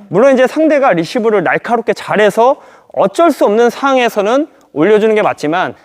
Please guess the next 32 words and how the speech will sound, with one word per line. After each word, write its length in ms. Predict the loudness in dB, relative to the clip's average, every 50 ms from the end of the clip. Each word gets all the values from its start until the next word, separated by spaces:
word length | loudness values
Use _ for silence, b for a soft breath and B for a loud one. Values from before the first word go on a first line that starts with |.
| b b
내가 280 | -2 0 2 2 2 0
준비를 560 | -2 -2 -2 0 0 0 0 2 2 2 0
항상 440 | 0 -2 -4 -2 -2 -2 -2 -2 -4
치고서 600 | -4 -6 -6 -2 0 -2 0 2 2 0 0 0 B B B -10
세워서 560 | -8 -2 0 2 2 4 2 2 2 0 -4
잡아야지 520 | -4 -4 -6 -4 -2 0 0 0 0 -2 -4
생각을 560 | -4 -4 -2 0 0 2 2 2 2 0 -2 b b b b b b
하고 320 | -10 -6 -2 0 2 2 2
있다면 500 | 2 0 -2 -2 -2 -2 -2 -4 -6 -8 -12 -20 _ _ _ _ _
상대가 380 | _ -2 0 2 2 2 2
치는 240 | 0 0 0 2 2
공에 160 | 4 2 2
대해서 400 | 2 2 0 0 2 0 0 0 B B B B B
빠르게 300 | -2 0 0 2 2 0 -2
대응을 320 | -2 -2 0 0 0 -2
할 80 | -4 -4
수가 140 | -4 -4
있겠죠. 340 | -4 -4 -8 -12 -14 -16 -16 b b b b
이거는 460 | -2 0 2 2 4 4 4 2 2 0
생각의 420 | 0 0 2 2 2 2 2 0
차이입니다. 340 | -2 -2 -4 -4 -2 -2 -4
생각의 300 | -6 -4 -4 -4 -4 -4
차이. 420 | -4 -4 -4 -4 -4 -4 -6 -8 -8
그리고 440 | -4 -2 0 2 2 2 2 2 B B B B B B -2
연습량이에요. 600 | 0 2 2 2 2 0 0 0 0 0 0 0 -2
연습량. 580 | -2 -2 -4 -4 -4 -4 -4 -4 -4 -6 -6 -10 b b b b b b _
생각을 460 | -4 0 2 2 4 4 4 2 0
자꾸 280 | 0 -4 -6 -4 -4 -2
하고 400 | 0 0 0 2 2 2 2 2
연습을 560 | 0 0 -2 -4 -2 -2 -2 0 2 0 0
하다 240 | 0 0 0 0 0
보면 360 | 0 0 0 0 0 0 -2